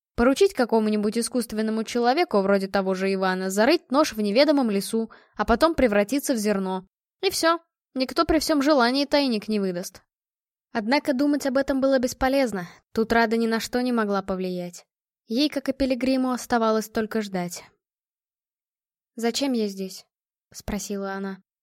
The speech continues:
«Нам нужно разобраться, что делать вот с этим».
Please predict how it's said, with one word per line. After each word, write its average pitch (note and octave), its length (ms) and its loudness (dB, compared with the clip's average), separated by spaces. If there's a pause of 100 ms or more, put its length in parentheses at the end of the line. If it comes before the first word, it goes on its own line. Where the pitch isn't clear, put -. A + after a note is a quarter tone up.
(920)
«Нам G#3+ 320 4
нужно A#3+ 320 2
разобраться, A#3+ 680 0
что B3+ 340 0
делать A#3+ 380 0
вот A#3 160 -2
с - 120 -8
этим». F#3 400 -6